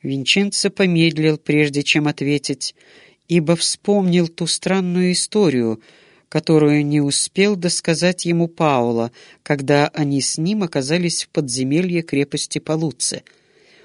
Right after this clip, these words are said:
Он говорил об одной исповеди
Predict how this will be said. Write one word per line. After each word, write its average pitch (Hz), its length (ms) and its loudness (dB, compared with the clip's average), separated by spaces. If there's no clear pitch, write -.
Он 180 220 0
говорил 175 540 2
об 160 200 -2
одной 175 520 2
исповеди 180 840 0